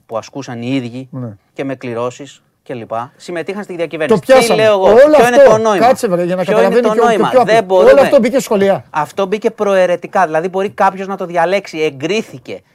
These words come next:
Speaker 2: Ναι.
Speaker 1: Κατάλαβες; Αν
Speaker 2: Ποιος
Speaker 1: εγώ διδάξω
Speaker 2: να το διαλέξει
Speaker 1: το
Speaker 2: ποιος;
Speaker 1: να δια-, να το διαλέξουν καθηγητές για να διδαχθεί.
Speaker 2: Πρωτοβάθμια;
Speaker 1: Ναι, για να, σε παντού, από μικρά... από μικρές τάξεις μέχρι παραπέρα.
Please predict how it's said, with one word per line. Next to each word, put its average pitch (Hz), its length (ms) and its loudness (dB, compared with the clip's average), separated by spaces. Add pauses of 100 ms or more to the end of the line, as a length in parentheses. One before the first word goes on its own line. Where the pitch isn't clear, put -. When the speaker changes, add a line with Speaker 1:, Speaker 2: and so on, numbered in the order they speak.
(100)
Speaker 2:
Ναι. 196 200 -2
Speaker 1:
Κατάλαβες; 156 520 0
Αν 170 160 0
Speaker 2:
Ποιος 208 120 4
Speaker 1:
εγώ 277 100 4
διδάξω 214 480 0
Speaker 2:
να 190 160 -4
το 196 80 -2
διαλέξει 202 440 -2
Speaker 1:
το 190 220 -4
Speaker 2:
ποιος; 185 420 -4 (380)
Speaker 1:
να 156 160 -16
δια-, 147 320 -6
να 151 120 -10
το 147 100 -8
διαλέξουν 160 380 -6
καθηγητές 135 720 -8 (140)
για 180 180 -10
να 180 120 -8
διδαχθεί. 175 540 -10 (180)
Speaker 2:
Πρωτοβάθμια; 202 680 -2 (420)
Speaker 1:
Ναι, 208 140 -20
για 196 160 -12
να, 208 80 -12
σε 262 260 -6 (100)
παντού, 262 320 -4
από 147 160 -6
μικρά... 196 360 -2
από 165 160 -6
μικρές 185 300 -8
τάξεις - 340 -8
μέχρι 220 220 -14
παραπέρα. 202 480 -6